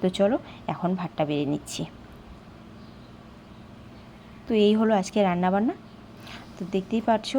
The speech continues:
ভাত বেড়ে নিলাম। তো ওই যে পাট শাক দুজনে নিয়ে নিলাম, মাম তো শাক খাবে না, আমাদের দুজনের জন্যই করা হয়। আহ, তো এদিকে চাল কুমড়ো ব-, বটিও নিয়ে নিলাম অল্প করে, আর মায়ের বাবাকেও দিয়ে দিচ্ছি, পরিমাণ মতো দিয়ে দিচ্ছি।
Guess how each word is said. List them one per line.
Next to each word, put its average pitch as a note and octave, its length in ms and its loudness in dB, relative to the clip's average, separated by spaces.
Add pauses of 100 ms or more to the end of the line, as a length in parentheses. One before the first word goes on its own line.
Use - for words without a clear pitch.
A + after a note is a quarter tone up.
ভাত F#3 260 2
বেড়ে G3 180 2
নিলাম। G#3+ 440 4
তো F3+ 220 4
ওই F3+ 100 2
যে C#4+ 140 -4 (240)
পাট E3+ 220 -2
শাক F3 240 0
দুজনে F#3 300 2
নিয়ে G3 180 4
নিলাম, G#3 240 2
মাম E3 200 0
তো F3 100 -6 (140)
শাক - 280 -6
খাবে A#3+ 260 2
না, G#3+ 120 0 (380)
আমাদের F3+ 360 2
দুজনের F3 360 0
জন্যই F#3 220 2
করা E3 300 2
হয়। F3+ 180 2 (400)
আহ, F3+ 180 0
তো G3+ 80 2
এদিকে G3+ 340 4
চাল E3+ 300 0
কুমড়ো G3+ 240 2
ব-, F3 720 2
বটিও F#3 360 2
নিয়ে G#3+ 200 4
নিলাম G#3+ 340 4
অল্প F#3 240 2
করে, G#3 240 2 (140)
আর E3+ 140 0
মায়ের E3 240 -2
বাবাকেও F#3+ 400 0
দিয়ে A3+ 240 0
দিচ্ছি, A#3+ 360 -2 (400)
পরিমাণ E3+ 380 4
মতো E3 280 2
দিয়ে E3+ 240 2
দিচ্ছি। F#3 340 -4